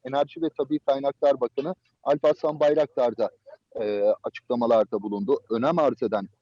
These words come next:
mesajları vardı. Zira şirketin uzun süredir bölgede faaliyet yürüttüğünü ve son denetimin Ağustos ayında yapıldığını söyledi. Yaklaşık altı yedi ay önce de denetime tabi tutulduğunu söyledi. E, bölgede,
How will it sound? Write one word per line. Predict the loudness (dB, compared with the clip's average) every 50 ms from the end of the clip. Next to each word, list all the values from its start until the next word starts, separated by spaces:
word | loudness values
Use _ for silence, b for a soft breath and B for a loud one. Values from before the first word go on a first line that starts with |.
| _ -10
mesajları | -8 -6 0 2 2 2 2 0 -2 -2 0 2
vardı. | 4 2 2 2 2 0 0 -2 _ _ _ _ _ -14
Zira | -4 0 2 4 4 4 2 2 _ _ _ _ _
şirketin | -14 -6 -6 -6 -2 -2 -4 -2 -2 -4 -4 -4 -6
uzun | -6 -4 -2 0 0 0
süredir | 0 -2 2 2 2 4 4 0 -2 -2 _ 0
bölgede | 2 2 2 4 2 0 0 0
faaliyet | _ 2 2 2 4 2 0 -4 _ -6
yürüttüğünü | -4 -4 -4 -4 _ -4 -4 -4 -4 -2 0
ve | 0 0 0 _ _ _ _ _ _
son | _ -20 -14 -2 0 2 2 2 -2 _ _ _ _ _ _ _ _ _ _ _ _ _ _ -20 _ -2
denetimin | 2 2 4 4 2 0 0 -2 -2 -2 -4 -6 _ _ _ _ 0 4
Ağustos | 4 4 4 2 0 -2 -2 0 0
ayında | 0 0 2 2 2
yapıldığını | 2 2 0 0 -8 -4 -2 -4 -4 -4
söyledi. | -4 -2 -2 0 0 0 2 2
Yaklaşık | 2 2 2 0 -6 -6 -6 -10 -8
altı | -2 -2 -2 -2 0 0
yedi | 0 2 2 2
ay | 2 2 2 0 0
önce | -4 -8 -10 -10 -8 -4
de | -4 -4 -4 B B B B _ -4
denetime | -2 -2 -2 -6 -8 -10 -10 -8
tabi | -2 0 2 2 2 0 -2 -6
tutulduğunu | _ _ _ -6 -6 -6 -4 -6 -6 -6 -8 -10
söyledi. | -4 2 4 4 6 4 4 2 2 -2 -2 -2 _ _ _ _ _ _ _ -2
E, | 0 2 2 2 0 0 -4 -8 _ _ 0
bölgede, | 2 2 2 2 0 -2 2 4 4 2 2